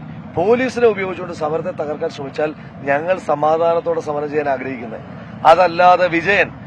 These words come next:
ഈ സമരത്തെ പ്രകോപനത്തിന്റെ വഴിയിലേക്ക് കൊണ്ടുപോകാൻ ആഗ്രഹിച്ചാൽ അയാൾ തീരുമാനിക്കട്ടെ ലിമിറ്റ്. അയാൾ തീരുമാനിക്കുന്ന ലിമിറ്റിൽ ഈ തെരുവിൽ ഞങ്ങൾ ഉണ്ടാകും.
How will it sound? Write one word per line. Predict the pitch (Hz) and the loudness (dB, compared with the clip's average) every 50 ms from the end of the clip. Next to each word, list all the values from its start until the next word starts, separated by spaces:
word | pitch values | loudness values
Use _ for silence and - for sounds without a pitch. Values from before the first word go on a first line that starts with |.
| - - - - | -18 -18 -14 -10
ഈ | 147 175 | -10 -10
സമരത്തെ | 170 - 165 151 147 160 160 165 160 - 127 | -6 -4 -4 -2 -2 -2 -4 -4 -2 -2 -4
പ്രകോപനത്തിന്റെ | 127 117 160 160 151 147 165 170 170 180 180 - 156 175 170 | -4 -2 -4 -4 -2 0 0 0 0 0 -4 -4 -2 -2 -2
വഴിയിലേക്ക് | 156 151 151 151 156 156 175 170 | -2 -2 -4 -4 -6 -8 -8 -8
കൊണ്ടുപോകാൻ | 160 151 147 160 160 151 147 | -8 -6 -6 -4 -4 -2 -4
ആഗ്രഹിച്ചാൽ | 143 147 151 160 160 151 - - 147 - - - - - - | -4 -4 -6 -6 -6 -6 -6 -6 -6 -6 -10 -18 -14 -2 0
അയാൾ | 139 156 170 185 190 - | 2 4 4 2 2 -2
തീരുമാനിക്കട്ടെ | 165 165 165 160 165 165 165 - 160 143 156 | -8 -8 -6 -4 -4 -6 -4 -6 -6 -6 -6
ലിമിറ്റ്. | 143 131 131 131 123 - 110 95 - - - - - - - - | -8 -8 -10 -12 -14 -16 -16 -16 -16 -18 -18 -18 -18 -10 -2 0
അയാൾ | 151 170 180 185 196 208 220 220 | 2 6 6 8 8 8 6 6
തീരുമാനിക്കുന്ന | 220 - 185 175 170 180 180 180 175 175 170 175 175 175 | 4 0 -4 -8 -6 -2 -2 -2 -2 -2 -4 -8 -8 -8
ലിമിറ്റിൽ | 165 160 160 160 143 151 165 | -8 -8 -8 -8 -10 -8 -10
ഈ | 160 | -10
തെരുവിൽ | 147 - 160 151 156 156 160 151 147 | -8 -8 -8 -8 -6 -8 -8 -8 -10
ഞങ്ങൾ | 135 131 127 123 | -10 -8 -10 -12
ഉണ്ടാകും. | 113 104 98 95 90 82 - - - - | -10 -10 -12 -12 -12 -14 -18 -18 -20 -20